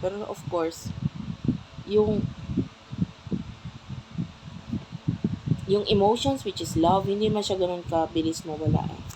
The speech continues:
Andun at andun pa rin. So, what will happen in the future for this person? Last message.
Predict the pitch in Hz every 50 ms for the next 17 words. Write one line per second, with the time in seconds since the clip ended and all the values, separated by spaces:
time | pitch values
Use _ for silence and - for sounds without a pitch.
0 | - - - - - - - - - - - - - 185 196 196 196 190 185 175
1 | - 175 170 170 165 160 156 160 147 147 - 131 - - - - - - - -
2 | - - - - - - - - 101 - - - - - - - - - - -
3 | - - - - 175 175 175 190 208 214 196 190 156 185 175 175 180 190 214 208
4 | - 208 185 175 175 - - - 190 180 190 208 226 262 190 - - - 175 165
5 | 165 180 - - - - - 175 175 180 - 196 190 196 196 196 202 196 185 175
6 | 156 151 151 - - - - 165 165 - - - 185 185 185 180 - - - -